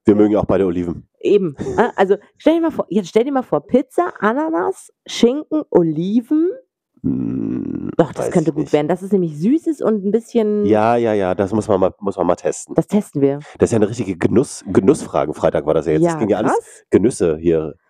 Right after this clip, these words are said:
Speaker 1: Hm? Ja, genau, genau. Okay.
Speaker 2: Um In-, Intensivität, weißt du?
Speaker 1: Ja.
Speaker 2: Jetzt ist ja Winter, jetzt kann man sich darauf einstellen.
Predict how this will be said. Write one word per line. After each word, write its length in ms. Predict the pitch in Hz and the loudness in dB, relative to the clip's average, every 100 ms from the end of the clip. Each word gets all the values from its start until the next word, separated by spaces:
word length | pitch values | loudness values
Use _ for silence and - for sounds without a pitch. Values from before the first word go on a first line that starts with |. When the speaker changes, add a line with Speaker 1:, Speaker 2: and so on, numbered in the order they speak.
| - - - - | -20 -20 -20 -4
Speaker 1:
Hm? 280 | 95 120 143 - | -2 -2 -4 0
Ja, 160 | 92 101 | 2 2
genau, 320 | 101 80 - _ | 0 -2 -6 _
genau. 340 | 98 73 - _ | 0 0 -8 _
Okay. 380 | 120 104 71 - _ _ | 0 2 -2 -6 _ _
Speaker 2:
Um 200 | 175 160 - | -2 -2 -2
In-, 160 | 135 - | -2 0
Intensivität, 1000 | 185 196 180 156 160 151 - 214 208 - | -2 0 -2 -2 -4 -6 -2 0 0 -2
weißt 260 | 143 160 | -4 -2
du? 20 | - | -4
Speaker 1:
Ja. 120 | - - - - - | -4 -8 -20 -2 0
Speaker 2:
Jetzt 160 | 170 | 0
ist 120 | 185 190 | 0 0
ja 120 | 160 | 2
Winter, 220 | 202 214 | 0 0
jetzt 160 | 139 - | -2 -4
kann 140 | 165 | -4
man 100 | 160 | -2
sich 80 | 156 | 0
darauf 280 | 160 147 - | 0 -2 -2
einstellen. 640 | 165 202 - 151 143 | -2 -2 -2 -2 -2